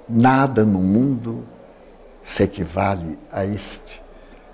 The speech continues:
mundo interior que me proporciona passar de uma vibração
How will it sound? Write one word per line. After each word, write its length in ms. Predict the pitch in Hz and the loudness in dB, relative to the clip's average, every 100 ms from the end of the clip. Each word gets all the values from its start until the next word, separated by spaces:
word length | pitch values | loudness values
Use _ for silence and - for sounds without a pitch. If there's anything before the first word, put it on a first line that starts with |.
| - | -6
mundo 460 | 110 143 208 175 131 | 2 6 6 6 6
interior 720 | 123 110 98 90 92 110 143 - - - - - - - | 6 4 4 4 4 4 2 -4 -14 -18 -20 -20 -20 -20
que 220 | - - 113 | -8 0 4
me 120 | 110 | 4
proporciona 1040 | 113 110 107 98 - 107 110 143 98 85 - - - - - - | 2 0 0 -2 -4 -2 -2 -2 -4 -8 -10 -20 -20 -20 -18 -4
passar 640 | 107 110 - - 131 104 | -2 0 -4 -2 0 -2
de 180 | 90 98 | -2 0
uma 260 | 98 98 92 | 2 2 0
vibração 720 | 120 92 87 - - 127 | -2 -2 -4 -4 -6 -6